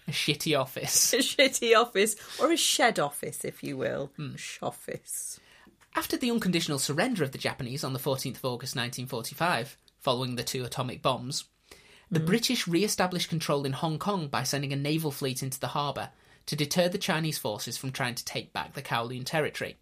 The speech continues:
Speaker 2: Mm-hmm.
Speaker 1: The British promised the locals voting rights as part of the Young Plan, which was named for the governor at the time, Sir Mark Young,
Speaker 2: Mm-hmm.
Speaker 1: as well as protection from the uncertainty of the ongoing Chinese Civil War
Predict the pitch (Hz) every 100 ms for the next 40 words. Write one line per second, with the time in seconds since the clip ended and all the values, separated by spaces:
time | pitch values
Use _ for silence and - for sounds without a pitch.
0 | - 170 175 185 - _ _ _ - -
1 | - - 156 156 131 185 - - 160 143
2 | - 131 175 190 135 135 147 180 165 127
3 | 110 117 - 156 - 123 139 151 165 -
4 | 175 226 285 247 - 117 90 - _ -
5 | _ _ - 139 143 139 131 131 135 131
6 | 123 117 - 151 139 117 - 135 139 123
7 | - 147 135 - 147 131 107 - - 185
8 | 170 170 160 - 165 170 - 190 - 185
9 | 160 - 139 135 147 139 135 - 160 147
10 | 131 127 127 - - 147 147 - 151 147
11 | 139 123 131 - 123 131 123 - 131 120
12 | 131 139 113 104